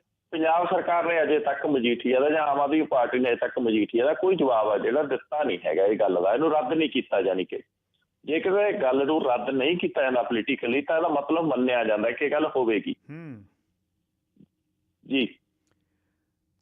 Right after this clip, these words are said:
Speaker 2: ਧੰਨਵਾਦ ਜੀ, ਤੇ ਕੱਲ੍ਹ ਨੂੰ ਸਵੇਰੇ ਫੇਰ ਪਊਗੀ ਸਾਂਝ। ਆਪਣਾ ਖਿਆਲ ਰੱਖਿਓ, ਚੜ੍ਹਦੀ ਕਲਾ।
Speaker 1: ਸ਼ੁਕਰੀਆ ਜੀ ਗਿੱਲ ਸਾਹਿਬ, ਤੁਹਾਡਾ ਤੇ ਸਾਰੇ ਸਰੋਤਿਆਂ ਦਾ ਵੀ ਧੰਨਵਾਦ ਜੀ।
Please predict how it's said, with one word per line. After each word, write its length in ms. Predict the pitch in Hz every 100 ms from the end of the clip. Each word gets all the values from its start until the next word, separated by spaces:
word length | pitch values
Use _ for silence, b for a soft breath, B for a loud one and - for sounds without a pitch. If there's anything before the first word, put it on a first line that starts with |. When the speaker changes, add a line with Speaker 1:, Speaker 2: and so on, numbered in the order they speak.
| _
Speaker 2:
ਧੰਨਵਾਦ 420 | 151 147 156 185
ਜੀ, 220 | 170 214 233
ਤੇ 140 | -
ਕੱਲ੍ਹ 300 | - 196 220
ਨੂੰ 120 | 226
ਸਵੇਰੇ 420 | - 180 185 190
ਫੇਰ 260 | 196 170 175
ਪਊਗੀ 380 | - 180 175 185
ਸਾਂਝ। 500 | - 151 185 208 208 160 _ 135
ਆਪਣਾ 280 | 120 135
ਖਿਆਲ 360 | 135 135 127 127
ਰੱਖਿਓ, 560 | 135 - 170 185 202 185 _ _ _ _ _ _ _ _ _ _ _
ਚੜ੍ਹਦੀ 300 | 185 202 175
ਕਲਾ। 280 | 165 104 95 _ _ _ _ _ _ _ _ _ _ _ _ _ -
Speaker 1:
ਸ਼ੁਕਰੀਆ 460 | - 175 180 156
ਜੀ 120 | 117
ਗਿੱਲ 160 | 104 90 -
ਸਾਹਿਬ, 220 | 107 -
ਤੁਹਾਡਾ 280 | 135 123 135
ਤੇ 140 | 135
ਸਾਰੇ 300 | - 131 143
ਸਰੋਤਿਆਂ 440 | 139 131 127 139
ਦਾ 80 | 123
ਵੀ 80 | 104
ਧੰਨਵਾਦ 380 | 107 87 80 71
ਜੀ। 200 | -